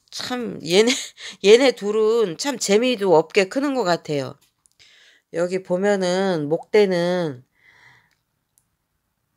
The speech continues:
어, 되게 목대는 튼튼하더라고요. 어, 왜 잘 안 보이네. 왜 이러지? 목대는 튼튼한데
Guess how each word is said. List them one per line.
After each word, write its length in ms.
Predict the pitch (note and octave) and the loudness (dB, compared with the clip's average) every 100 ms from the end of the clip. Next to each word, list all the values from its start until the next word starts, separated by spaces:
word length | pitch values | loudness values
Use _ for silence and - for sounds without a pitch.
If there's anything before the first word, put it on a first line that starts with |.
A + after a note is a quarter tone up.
| _ _ _ _ _ _ _ _ | _ _ _ _ _ _ _ _
어, 360 | D3 E3+ D#3+ D#3 | -8 -8 -10 -8
되게 500 | E3+ E3 D#3+ D3 - _ _ _ | -6 -2 0 -2 -6 _ _ _
목대는 520 | D3 D#3+ - G3 E3+ | -18 -8 -4 -2 -4
튼튼하더라고요. 1400 | - C#4 D#4 D4+ B3+ A3 F#3+ E3 D#3 D3 C#3+ D3 G#3 D#4+ - _ _ _ _ _ _ _ | -6 -8 -4 0 2 2 0 -4 -4 -2 -2 0 -2 -2 -10 _ _ _ _ _ _ _
어, 160 | - G3 F#3+ | -18 -14 -14
왜 240 | F3 D3 - - | -16 -16 -16 -16
잘 200 | - D#3+ | -16 -14
안 160 | D#3+ D#3 | -14 -14
보이네. 580 | F3+ E3+ D#3+ E3 F#3+ G#3+ _ _ _ _ _ _ _ _ _ _ _ - | -16 -16 -16 -16 -16 -20 _ _ _ _ _ _ _ _ _ _ _ -16
왜 160 | E3 | -14
이러지? 420 | E3+ D#3+ D#3 F3+ F#3+ _ _ _ _ _ _ _ _ _ _ _ _ _ _ _ _ _ _ _ _ _ _ _ _ _ _ _ _ _ _ - - - _ _ _ | -12 -14 -14 -18 -20 _ _ _ _ _ _ _ _ _ _ _ _ _ _ _ _ _ _ _ _ _ _ _ _ _ _ _ _ _ _ -20 -20 -20 _ _ _
목대는 880 | E3+ F3 A3+ G#3+ G3 F#3 F3 E3+ D#3+ | -12 0 2 2 0 -2 -4 -8 -12
튼튼한데 1120 | - B3+ - A#3+ A3+ A3 A3+ G#3 G#3 F3+ C3+ | -16 -14 -4 -2 0 -2 -4 -2 -2 -2 -4